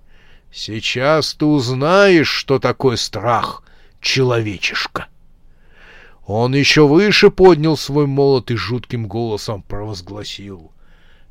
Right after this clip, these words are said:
«Эй, вурдалаки и призраки, привидения и мертвецы, восстаньте из своих могил и идите сюда! Взываю к вашим чёрным душам!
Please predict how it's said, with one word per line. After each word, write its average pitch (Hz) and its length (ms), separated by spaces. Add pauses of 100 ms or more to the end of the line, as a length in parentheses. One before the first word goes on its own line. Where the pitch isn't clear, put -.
«Эй, 185 920
вурдалаки 120 960
и 123 80
призраки, 123 1080 (320)
привидения 143 720
и 143 40
мертвецы, 143 760
восстаньте 127 920
из 113 120
своих 117 420
могил 117 520
и 117 140
идите 104 320
сюда! 101 640 (600)
Взываю 131 840
к - 80
вашим 147 420
чёрным 139 540
душам! 127 800